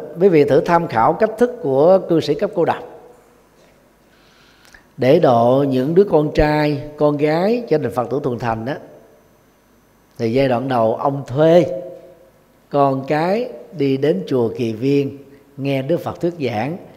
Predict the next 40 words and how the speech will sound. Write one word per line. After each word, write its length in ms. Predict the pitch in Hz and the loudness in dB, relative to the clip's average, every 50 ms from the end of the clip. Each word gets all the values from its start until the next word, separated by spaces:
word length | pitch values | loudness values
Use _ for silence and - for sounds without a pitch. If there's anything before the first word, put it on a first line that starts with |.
| - _ _ _ _ _ _ _ _ _ | -20 _ _ _ _ _ _ _ _ _
tường 320 | - 139 135 127 117 110 110 | 0 2 2 4 2 0 -2
thuật 160 | 110 120 117 - - | -2 -4 -4 -2 -4
lại 200 | 117 117 117 135 - | -6 -6 -6 -8 -8
chi 160 | - 160 143 | -6 -6 -4
tiết. 260 | 131 - 160 185 226 214 - - - - - - | -2 0 2 2 2 2 -2 -8 -14 -16 -18 -12
Ai 280 | - 156 156 156 156 156 | -6 -4 -2 -2 -2 -2
tường 240 | 156 156 147 127 120 | -2 -2 -4 -2 -2
thuật 140 | 123 127 - - - | -4 -6 -6 -4 -2
đủ 220 | 120 120 160 269 - | 2 4 4 4 4
chi 140 | - 208 165 | 2 0 0
tiết 240 | - - 196 262 - - - - | 2 4 2 2 2 -4 -8 -6
thì 120 | - 113 113 - | -4 -4 -4 -2
tường 180 | - 135 117 95 - - - - - - - | -4 -4 -4 -4 -8 -16 -20 -20 -20 -20 -14
thưởng 320 | - 107 120 156 247 277 214 | -4 0 2 2 2 2 0
tiền 180 | 165 120 113 - | 0 -2 -2 -4
cao. 260 | 139 139 135 123 131 - - - _ _ _ _ _ _ _ _ _ _ | -6 -6 -6 -8 -10 -16 -20 -20 _ _ _ _ _ _ _ _ _ _
Ông 200 | - 147 127 127 | -6 -6 -4 -4
vợ 160 | 123 127 143 147 | -4 -4 -4 -4
vợ 120 | 131 113 | -4 -4
bị 120 | 107 110 | -4 -4
bệnh, 240 | 110 104 92 85 127 - - - - - _ _ _ _ | -6 -8 -10 -10 -14 -16 -20 -20 -20 -20 _ _ _ _
mà 100 | - 117 | -8 -4
người 160 | 113 113 117 113 | -2 -2 -2 -2
nhà 200 | 117 117 113 117 | -2 -4 -4 -4
ông 200 | 123 131 135 131 | -4 -6 -4 -4
cách 120 | 190 185 - - | -4 -4 -4 -2
chùa 380 | - 135 120 113 110 107 101 113 135 | 0 0 2 2 2 0 -2 -4 -4
ba 140 | 127 123 117 | -6 -6 -4
cây 140 | 131 127 | -6 -8
số 240 | 117 - 147 160 175 | -8 -8 -8 -8 -8
thôi. 160 | - 151 120 95 - - - _ _ _ _ _ _ _ _ _ _ _ _ _ _ _ _ | -8 -12 -14 -16 -18 -20 -20 _ _ _ _ _ _ _ _ _ _ _ _ _ _ _ _
Ông 120 | - 143 113 | -10 -10 -2
khỏe 200 | - 127 156 175 | 0 2 4 4
re, 120 | 175 165 | 4 4
không 100 | 139 - | 2 0
có 60 | 208 | 0
bệnh 180 | 202 156 135 139 | 0 0 0 0
gì 80 | 135 123 | -2 -4
hết 160 | 139 165 180 | -4 -4 -6
á, 80 | 202 | -8